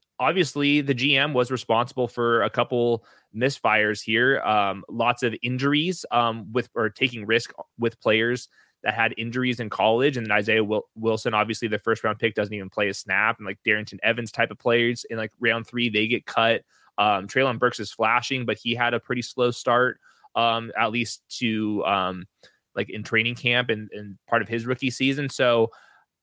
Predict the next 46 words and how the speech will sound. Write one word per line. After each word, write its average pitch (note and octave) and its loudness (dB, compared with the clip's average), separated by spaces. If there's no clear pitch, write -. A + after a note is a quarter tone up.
he D3+ -2
made G3+ 2
a E3 2
great D#3 0
trade D3+ 2
with C3+ 0
Ryan A#2+ 2
Tannehill, G2 -6
right? G#2 0
And A#2 2
I A#2+ -2
think C#3 0
that B2+ 0
bought B2 2
him A2+ -4
a G#2 -2
lot G#2+ -2
of G#2 -10
time G#2+ -4
'cause A2 -4
that A#2 4
was A#2+ 0
one C3 0
of A#2 -2
the A2 -6
best A2+ 0
trades A2 2
of G#2+ -2
the G#2+ -4
last F#2+ -4
decade G#2 -2
and G#2 -4
it's - -14
kept - -2
them A2 -4
afloat. A2 0
But A#2+ 4
this A2 -4
A C3+ 4
F A#2+ -2
C A#2 -8
South A#2 0
is G2 -10
so G#2+ 0
horrendous G2+ -4
that G2 0